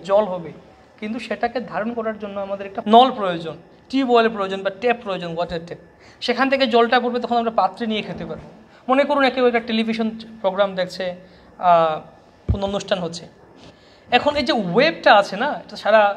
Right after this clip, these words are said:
সব জায়গায় ছড়িয়ে আছে, কিন্তু আমরা কি দেখতে পারবো আমাদের অনুষ্ঠানটা?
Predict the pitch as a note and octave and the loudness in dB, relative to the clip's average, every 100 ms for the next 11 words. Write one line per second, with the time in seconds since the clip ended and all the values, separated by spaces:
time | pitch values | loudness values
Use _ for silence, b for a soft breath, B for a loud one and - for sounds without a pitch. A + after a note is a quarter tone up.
0 | - A#3 A3 A3+ A3+ F#3+ F3+ D#3 - - | -4 -4 0 -2 -2 -6 -4 -4 -6 -14
1 | - _ _ _ _ _ _ _ _ _ | -20 _ _ _ _ _ _ _ _ _
2 | _ - A3+ B3+ A3+ A3+ A3+ A3+ A3 C4+ | _ -2 4 8 8 6 0 -2 -6 0
3 | C#4 D#4 C#4+ A#3+ A3+ G#3 A#3 A#3+ D#4 D4+ | 2 2 0 -6 -8 -4 -4 -4 -4 -2
4 | G#3+ | -4